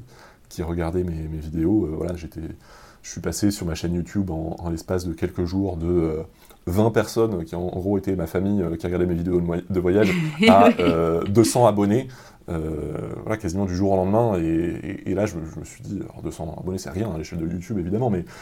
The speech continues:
Speaker 1: euh, mais là, je me suis dit, enfin, je, je me suis senti un devoir envers ces personnes-là. Et il m'a fallu du temps pour accepter que,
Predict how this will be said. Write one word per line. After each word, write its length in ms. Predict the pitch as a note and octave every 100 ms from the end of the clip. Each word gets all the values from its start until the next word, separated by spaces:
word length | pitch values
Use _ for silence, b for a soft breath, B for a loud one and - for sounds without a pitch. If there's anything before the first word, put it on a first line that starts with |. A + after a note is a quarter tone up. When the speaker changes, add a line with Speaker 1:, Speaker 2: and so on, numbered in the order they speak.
| B B -
Speaker 1:
euh, 580 | F2+ E2+ E2+ D#2+ D#2+ D#2 - - _ _ - - _
mais 180 | F2+ F2+
là, 120 | A#2+
je 80 | G#2
me 60 | F2
suis 160 | -
dit, 220 | F#2+ C3 G2+
enfin, 140 | F#2 F#2+
je, 80 | -
je 100 | G2+
me 60 |
suis 140 | G#2 A2
senti 180 | A2 A2
un 80 |
devoir 360 | G2 A#2 B2+ C3
envers 160 | G2+ F#2
ces 100 | F#2+
personnes-là. 400 | F#2+ G2 C3 C3 B B -
Et 40 |
il 40 | F2
m'a 100 | F#2+
fallu 160 | G#2+
du 100 | A2+
temps 200 | A#2+ D#3+ - - _ - -
pour 160 | - G2+
accepter 380 | - G#2+ D3 D3
que, 220 | F2+